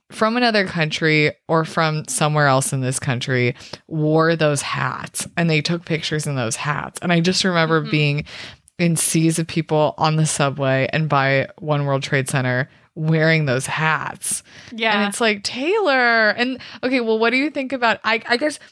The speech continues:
Speaker 1: my first thing is I didn't even realize it was the album cover when I was looking at it. But then
Speaker 2: I
Speaker 1: I was
Speaker 2: didn't
Speaker 1: like,
Speaker 2: either. I thought it was
Speaker 1: "Oh,
Speaker 2: just an announcement.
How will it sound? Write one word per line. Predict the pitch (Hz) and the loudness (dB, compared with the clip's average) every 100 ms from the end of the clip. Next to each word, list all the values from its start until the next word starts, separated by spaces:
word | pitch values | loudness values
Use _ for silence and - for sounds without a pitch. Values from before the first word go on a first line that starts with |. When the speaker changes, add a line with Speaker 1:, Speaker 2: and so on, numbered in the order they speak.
| - | -2
Speaker 1:
my | 190 220 | 0 0
first | 294 311 | -2 -4
thing | 320 | -4
is | 277 - | -4 0
I | 185 | 2
didn't | 214 233 | 2 2
even | 214 | 0
realize | 175 165 160 165 | 0 2 2 0
it | |
was | 151 147 | -6 -6
the | - | -4
album | 147 147 143 | -2 -2 -4
cover | 147 147 139 | -6 -6 -6
when | 135 135 | -8 -6
I | 135 | -6
was | - | -6
looking | 139 139 135 | -6 -6 -6
at | 120 | -6
it. | - - | -8 -6
But | 170 | -2
then | 170 | 2
Speaker 2:
I | |
Speaker 1:
I | 165 | 2
was | 165 | 2
Speaker 2:
didn't | - | 0
Speaker 1:
like, | 349 | 0
Speaker 2:
either. | 370 | 0
I | 302 | 0
thought | 311 330 | 0 0
it | |
was | 247 | 2
Speaker 1:
"Oh, | 269 269 262 240 220 202 | 4 4 2 2 2 0
Speaker 2:
just | 185 | 0
an | 226 | 0
announcement. | 202 - - | -2 -6 -10